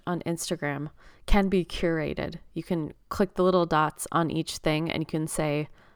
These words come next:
"I don't want to see posts like this," or whatever the text is that it says. You can tell it specifically what kinds of stuff you want to see. And then you can kind of influence it by clicking more on the kinds of things that you do want to see.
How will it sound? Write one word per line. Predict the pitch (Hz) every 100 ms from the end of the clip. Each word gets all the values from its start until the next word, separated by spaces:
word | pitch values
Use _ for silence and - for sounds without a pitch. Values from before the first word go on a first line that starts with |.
| _ _ -
"I | 165
don't | 175 131
want | 165
to | 160
see | - 151
posts | - 147 -
like | 147 -
this," | 135 139 -
or | - - - - -
whatever | 180 185 170
the | 156
text | - 131 - -
is | 147
that | -
it | 151 -
says. | - - -
You | - 190
can | 214 196 - -
tell | - 233
it | 185 147 -
specifically | - - 175 165 165 165 151 147 165 - - -
what | 180
kinds | - 170 165
of | 156
stuff | 156 -
you | 165
want | 151
to | 156
see. | - 151 143 151 - - - -
And | 226
then | 262 262
you |
can | 254 240
kind | 220 208
of | 185 -
influence | 185 - 180 165 165
it | 170 156 -
by | 160
clicking | 156 - 185 165 165
more | 160 160
on | 151 151
the |
kinds | 156 156 156
of | 160
things | 156 143 -
that | -
you | 160 -
do | 277
want | 269 160
to | 160
see. | - -